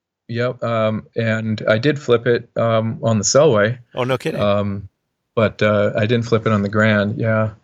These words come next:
Speaker 2: What was that experience like, flipping it on the Selway?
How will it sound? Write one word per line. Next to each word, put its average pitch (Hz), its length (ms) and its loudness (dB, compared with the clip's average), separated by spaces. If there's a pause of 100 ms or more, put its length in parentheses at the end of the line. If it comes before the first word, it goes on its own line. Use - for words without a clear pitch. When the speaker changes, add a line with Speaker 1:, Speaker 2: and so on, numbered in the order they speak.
(200)
Speaker 2:
What 104 180 -6
was 95 100 -8
that 104 220 -4
experience - 420 -10
like, 87 160 -6
flipping 90 300 -12
it 87 60 -10
on 85 140 -10
the 82 60 -14
Selway? 90 420 -10